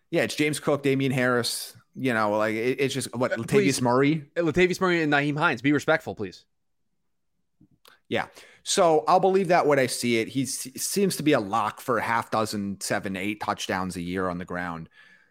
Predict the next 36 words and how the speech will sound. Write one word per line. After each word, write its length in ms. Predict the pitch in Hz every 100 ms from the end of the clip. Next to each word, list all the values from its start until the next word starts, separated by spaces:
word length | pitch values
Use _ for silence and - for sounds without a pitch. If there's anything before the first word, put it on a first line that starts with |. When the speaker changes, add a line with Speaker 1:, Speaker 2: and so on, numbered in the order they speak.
| _ 117
Speaker 1:
Love 200 | 151 165
all 120 | 156
three 280 | - 135 135
of 60 |
these 180 | 123 110
guys. 400 | 127 117 113 -
They're, 200 | 127 127
they're, 300 | 117 127 120 127 117 -
and, 180 | 180 220
and 160 | 226
Lamar 220 | 254 254 214
Jackson, 380 | 196 190 127
which 100 | 117
I 40 | 117
think 120 | 131
we 80 | 139
need 80 | 139
to 60 |
have 100 | 127
a 40 | 135
conversation 560 | 135 117 156 160 117
with, 200 | 95 92
because 400 | 117 117 120 110 - - - _
this 160 | 170 196
projection 400 | - 262 262 269
for 160 | 208 156
Lamar 340 | 139 139 151
Jackson 680 | 135 123 143 - 220 254 254 _ -
doesn't 300 | 110 151 180
have 240 | 135 151 143
him 100 | 127
running 240 | 117 120
for 100 | 117
a 60 | 110
thousand 320 | 107 104 85
yards. 400 | 90 82 -